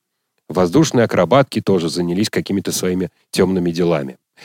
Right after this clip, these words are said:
Паша пошёл было поискать счастья в московские цирки, но оказалось, что в столице все клоуны уже давным-давно на своих местах, и чужаков держали на безопасном расстоянии. Так что за ненадобностью он постелил свой рабочий коврик в ванной,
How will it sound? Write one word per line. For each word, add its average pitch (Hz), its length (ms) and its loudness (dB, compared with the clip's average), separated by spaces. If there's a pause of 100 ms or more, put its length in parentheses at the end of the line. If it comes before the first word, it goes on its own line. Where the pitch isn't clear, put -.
(240)
Паша 185 280 2
пошёл 160 320 4
было 147 200 4
поискать 143 440 0
счастья 135 340 2
в - 20 0
московские 135 580 0
цирки, 127 480 0 (180)
но 120 160 2
оказалось, 131 460 4
что 139 140 0
в - 60 -4
столице 139 460 0
все 127 180 -2
клоуны 139 400 4
уже 123 220 2
давным-давно 120 800 2
на 117 100 -2
своих 113 320 -2
местах, 92 480 -4 (420)
и 110 80 -6
чужаков 110 460 2
держали 120 380 2
на 117 100 2
безопасном 104 640 0
расстоянии. 82 720 -2 (440)
Так 131 180 2
что 120 160 0
за 107 120 0
ненадобностью 143 840 2
он 151 160 4
постелил 104 500 0
свой 90 240 0
рабочий 92 420 0
коврик 82 380 -2
в 78 60 -4
ванной, 139 460 2